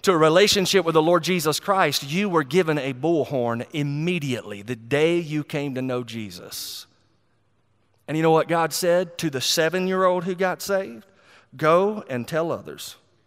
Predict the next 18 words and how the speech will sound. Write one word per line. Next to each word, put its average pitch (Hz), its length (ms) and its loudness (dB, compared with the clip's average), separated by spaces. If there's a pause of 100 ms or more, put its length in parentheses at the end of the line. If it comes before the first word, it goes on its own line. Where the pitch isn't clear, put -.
(460)
To 165 120 0
the 139 180 2
eighty-year-old 190 840 0
who 196 80 -6
got 185 220 -2
saved, 190 260 -6
what 175 100 -4
did 170 100 -6
he - 20 -12
say? 139 140 -6 (280)
"Go 202 340 2
and 156 160 -6
tell 175 180 -2
others." 139 180 -8 (160)
Here's, 185 280 -4
here's 175 180 -8
the 160 80 -8
bullhorn. 127 420 -8